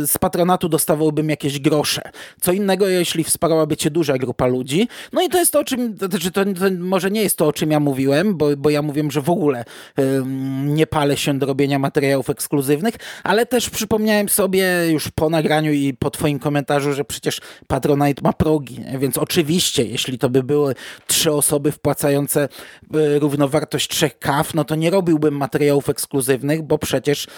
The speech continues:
żeby w ogóle dojść do materiałów ekskluzywnych, trzeba tam osiągnąć jakiś próg, nie? E, więc tak, masz rację.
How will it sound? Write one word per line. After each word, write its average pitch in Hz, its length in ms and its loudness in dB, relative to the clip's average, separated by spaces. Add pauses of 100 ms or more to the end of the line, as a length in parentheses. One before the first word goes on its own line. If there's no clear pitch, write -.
(260)
żeby 151 400 0
w 139 120 -2
ogóle 165 300 2
dojść 151 280 0
do 151 80 4
materiałów 147 540 2
ekskluzywnych, 143 600 -2
trzeba 143 300 0
tam 143 180 -4
osiągnąć 139 460 -2
jakiś 143 260 -4
próg, - 380 -2
nie? 196 180 2 (460)
E, 143 440 -2
więc 143 260 2
tak, 170 240 -2
masz 170 200 0
rację. - 440 -6